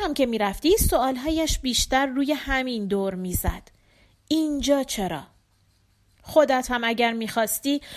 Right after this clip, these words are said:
باز نمی‌توانستی لو بدهی. دلت نمی‌گذاشت. برای هیچ کس نگفته بودی چون.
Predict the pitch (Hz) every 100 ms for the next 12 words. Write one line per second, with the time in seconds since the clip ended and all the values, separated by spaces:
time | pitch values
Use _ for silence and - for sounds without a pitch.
0 | - - 180 240 254 254 226 247 262 262
1 | 233 208 202 190 - 208 208 208 202 190
2 | 185 165 190 190 _ _ _ _ - 277
3 | 294 285 - 262 262 254 202 175 170 135
4 | - - - _ _ - - - - 339
5 | 403 480 494 403 453 - 415 415 392 415
6 | 494 480 - 254 214 190 190 214 180